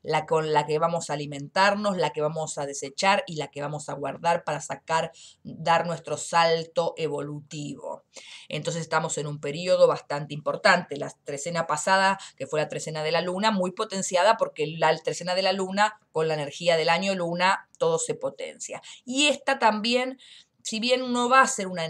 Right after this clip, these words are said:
una trecena, mm, eh, tan, tan zarpada, diría yo, es donde Argentina está como el propósito. Entonces, ¿qué quiero decir? Argentina, el propósito de todos en el país. A ver cómo levantamos esto, cómo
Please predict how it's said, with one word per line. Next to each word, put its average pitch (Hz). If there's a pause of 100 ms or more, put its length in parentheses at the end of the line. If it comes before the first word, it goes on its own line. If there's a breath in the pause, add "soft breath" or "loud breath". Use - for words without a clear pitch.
(140)
una 165
trecena, 160
mm, 156 (120)
eh, 143 (2000 soft breath)
tan, 202 (320)
tan 202
zarpada, 170
diría 165
yo, 160 (320 loud breath)
es 269
donde 190
Argentina 208
está 202
como 180
el 170
propósito. 160
Entonces, 220
¿qué 220
quiero 208
decir? - (320 loud breath)
Argentina, 240
el 277
propósito 220
de 208
todos 214
en 151
el 151
país. 143
A 190
ver 254
cómo 311
levantamos 254
esto, 170
cómo 294